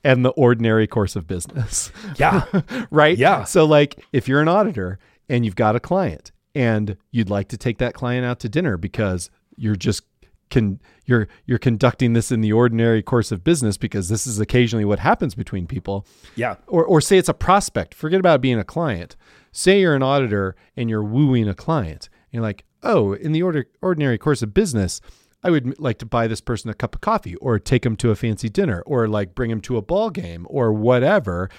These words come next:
Speaker 1: It's like, that's okay. I mean, I know there's rules around this stuff and, like,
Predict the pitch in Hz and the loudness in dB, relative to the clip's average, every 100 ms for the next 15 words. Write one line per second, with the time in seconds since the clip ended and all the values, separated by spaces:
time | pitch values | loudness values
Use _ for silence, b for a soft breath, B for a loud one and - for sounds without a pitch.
0 | b 131 147 127 - - _ - 104 123 | b -2 2 2 0 -12 _ -10 -2 0
1 | 131 - 117 104 - 117 170 - 175 180 | 0 0 0 0 -4 -2 -2 -2 0 2
2 | 165 127 - 165 175 185 160 110 123 160 | 0 -4 -2 2 4 6 4 2 4 6
3 | 147 104 104 98 90 90 87 - 90 90 | 6 6 2 0 -2 -4 -6 -6 -6 -6
4 | - 101 101 | -6 -4 -4